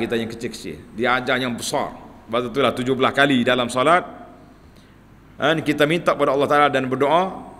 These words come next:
Setiap orang yang mengerjakan solat lima waktu secara tidak langsung, dia telah meminta dan berdoa kepada Allah Subhanahu Wa Ta'ala melalui surah Al-Fatihah. Tak kira lah hak lain-lain tu. Zikir-zikir lain hak kita berdoa tu doa lah.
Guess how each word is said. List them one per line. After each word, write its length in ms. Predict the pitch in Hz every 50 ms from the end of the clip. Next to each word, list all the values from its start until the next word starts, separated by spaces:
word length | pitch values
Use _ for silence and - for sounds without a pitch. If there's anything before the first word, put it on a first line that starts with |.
| - -
Setiap 480 | - - 143 139 139 143 151 151 -
orang 320 | 147 151 165 165 156 147 147
yang 160 | 147 143 139
mengerjakan 560 | 139 143 139 135 127 139 180 175 - 170 156
solat 320 | 139 - 151 147 143 139 -
lima 240 | 135 139 139 135
waktu 420 | 131 127 - - 175 165 147 131 120 - - - - - - -
secara 480 | - - - 135 - 135 135 135 131 131
tidak 240 | 131 135 131 131 -
langsung, 480 | 127 151 175 190 180 - - 208 190
dia 240 | 160 143 143 135 135
telah 160 | 139 139 135 131 127
meminta 480 | 120 123 147 175 180 - 214 202 185 160
dan 160 | 151 135 127
berdoa 400 | 123 131 127 151 123 131 123 -
kepada 160 | 127 127 120
Allah 240 | 107 117 123 135 131
Subhanahu 400 | - 123 123 120 120 120 120 117
Wa 60 | 98
Ta'ala 260 | 110 110 120 135 156 180 175 - - - - - - -
melalui 380 | 107 120 123 120 120 120 117
surah 480 | 113 110 - 123 120 117 110 113 - -
Al-Fatihah. 880 | 110 117 117 110 107 98 90 - - 85 80 80 - 78 - - - - - - - - - - - - - - - - - - - - -
Tak 80 | - 80
kira 240 | 127 139 120 95
lah 80 | 104 107
hak 80 | 127 120
lain-lain 340 | 120 117 123 123 123 131 131 160
tu. 100 | 208 214 - - - - - - - - -
Zikir-zikir 560 | 110 120 113 123 131 127 131 117 127 139 135
lain 160 | 139 143 139
hak 80 | 147 143 135
kita 160 | 139 - 143 139
berdoa 320 | 143 143 143 139 156 170
tu 160 | 185 226 226
doa 240 | 233 170 147 175 -
lah. 60 | -